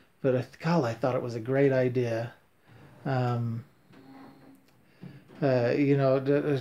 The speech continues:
some sort of pop culture saying that was, uh, seemed as though it would be really funny and popular. Oh,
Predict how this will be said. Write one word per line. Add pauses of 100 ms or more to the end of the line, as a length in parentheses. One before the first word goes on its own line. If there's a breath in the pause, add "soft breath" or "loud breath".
some
sort
of
pop
culture
saying
that
was,
uh,
seemed
as
though
it
would
be
really
funny
and
popular.
Oh,